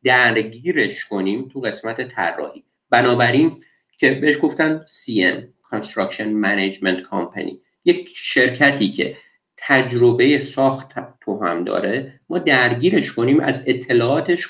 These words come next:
کمک بگیریم که طراحی که انجام می‌دیم طراحی بهتری باشه.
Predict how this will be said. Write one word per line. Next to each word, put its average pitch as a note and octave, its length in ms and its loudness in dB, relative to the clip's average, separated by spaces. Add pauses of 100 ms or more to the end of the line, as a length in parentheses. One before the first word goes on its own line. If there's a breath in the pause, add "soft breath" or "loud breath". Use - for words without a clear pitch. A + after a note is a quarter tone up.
کمک B2+ 440 -2
بگیریم A2 540 0 (220 loud breath)
که C#3+ 80 -2
طراحی C3+ 680 2
که F3+ 140 2
انجام A2 520 2
می‌دیم A2+ 340 0
طراحی E3+ 360 4
بهتری - 460 0
باشه. - 280 -14